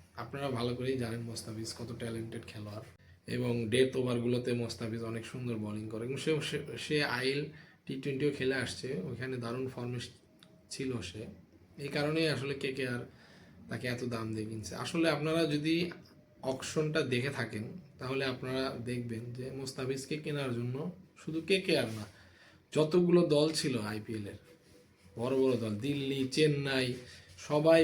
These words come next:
বিড করছে। তাহলে এখানে শুধু শাহরুখ খানের দল কিনতে পারছে তাই শাহরুখ খানের সমস্যা হয়ে গেল? মানে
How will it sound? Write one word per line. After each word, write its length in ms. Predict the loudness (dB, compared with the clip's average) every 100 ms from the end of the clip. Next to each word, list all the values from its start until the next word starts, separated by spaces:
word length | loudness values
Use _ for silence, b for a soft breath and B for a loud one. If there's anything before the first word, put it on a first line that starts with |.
| 6
বিড 140 | 2 -2
করছে। 220 | -6 -4 0
তাহলে 280 | 4 6 8 6
এখানে 200 | 4 2
শুধু 160 | 2 0 0
শাহরুখ 280 | 0 0 2
খানের 200 | 4 6
দল 180 | 4 2 0 -10 -10
কিনতে 260 | -6 -2 -2
পারছে 200 | -2 -4
তাই 160 | -4 -4
শাহরুখ 260 | -4 -8 -8
খানের 240 | -8 -8 -8 -8
সমস্যা 300 | -10 -8 -6
হয়ে 160 | -4
গেল? 160 | -4 -6 -8 -12 -12
মানে 140 | -12